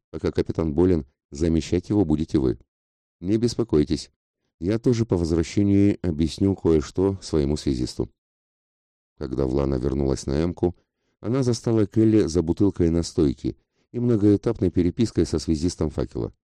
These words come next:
Всё это время зампотех сообщал на Факел, что разыскивает по всей системе Влану Лагаль, изобретая уже самые неправдоподобные версии её отсутствия.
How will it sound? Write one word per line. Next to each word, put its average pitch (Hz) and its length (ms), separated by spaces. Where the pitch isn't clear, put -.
Всё 107 180
это 80 160
время 78 380
зампотех 71 560
сообщал 71 420
на 71 120
Факел, 69 420
что - 240
разыскивает 92 580
по 82 100
всей 78 200
системе 90 580
Влану 78 380
Лагаль, 78 360
изобретая 76 580
уже 69 200
самые 80 420
неправдоподобные 78 960
версии 76 380
её 71 340
отсутствия. - 640